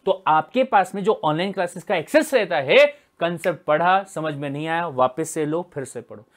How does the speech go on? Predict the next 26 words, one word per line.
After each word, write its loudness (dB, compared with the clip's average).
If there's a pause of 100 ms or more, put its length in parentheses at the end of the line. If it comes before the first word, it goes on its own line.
(220)
कॉन्सेप्ट 0
पढ़ा, 4
समझ -6
में -6
नहीं -6
आया, 4
वापस 0
से -4
लो, 2
फिर -6
से -12
पढ़ो, -14 (200)
कॉन्सेप्ट 2
पढ़ा, 4
नहीं -4
समझ -8
में -4
आया, 0
वापस -2
से -4
लो, 2
फिर -6
से -10
पढ़ो। -2
कितनी -2
बार? 6